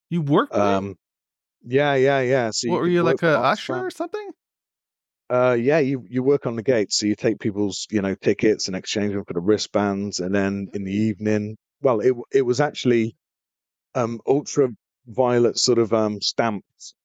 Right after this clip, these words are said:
Speaker 2: and, um, yeah, you know, and then you'd have to check people in and out at, at, at the,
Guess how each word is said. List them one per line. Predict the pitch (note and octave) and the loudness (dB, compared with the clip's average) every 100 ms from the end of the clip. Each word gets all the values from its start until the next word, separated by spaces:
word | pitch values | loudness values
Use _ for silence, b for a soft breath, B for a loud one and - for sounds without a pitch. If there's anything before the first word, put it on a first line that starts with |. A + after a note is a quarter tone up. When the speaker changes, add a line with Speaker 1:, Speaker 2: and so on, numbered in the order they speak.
| _ _ _ _ _ _ _ _ _ | _ _ _ _ _ _ _ _ _
Speaker 2:
and, | - G#2+ G#2+ | -4 -2 2
um, | G#2+ G2+ G2+ G#2 | 2 2 -2 -6
yeah, | F#2+ G2 D#3+ F#2 | -2 0 0 0
you | F#2+ | -2
know, | F#2+ F2+ | 0 0
and | G2 G2 | 0 0
then | G#2 G#2 | 0 2
you'd | G#2 | 0
have | G#2+ A2+ | 0 -4
to | |
check | - B2+ - | -2 -4 0
people | B2 A2 A2+ | -2 2 2
in | A2+ | 2
and | A2 | 2
out | A2+ A2+ F2 | 2 0 0
at, | G2 | -2
at, | - G#2+ _ - | 0 0 _ -4
at | F#2+ | 0
the, | A2 | 0